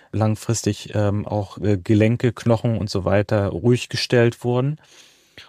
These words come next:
Und dann aber auch die Folgen davon zu behandeln, also Beschwerden zu lindern, die Schmerzen insbesondere, die auch nach Operation, äh, wenn Knochenbrüche da,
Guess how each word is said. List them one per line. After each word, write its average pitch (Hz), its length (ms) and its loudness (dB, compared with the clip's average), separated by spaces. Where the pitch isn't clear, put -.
Und 110 180 0
dann 113 140 6
aber 120 240 4
auch 104 240 2
die 101 500 -4
Folgen 127 440 4
davon 95 280 -4
zu - 140 -8
behandeln, 98 400 -4
also 92 320 -2
Beschwerden 107 640 0
zu - 140 -4
lindern, 95 340 -2
die 95 80 -4
Schmerzen 110 720 0
insbesondere, 98 720 -6
die 101 260 -6
auch - 180 -2
nach 104 180 -2
Operation, 107 920 2
äh, 107 180 -2
wenn 101 140 2
Knochenbrüche 113 580 -2
da, 101 400 0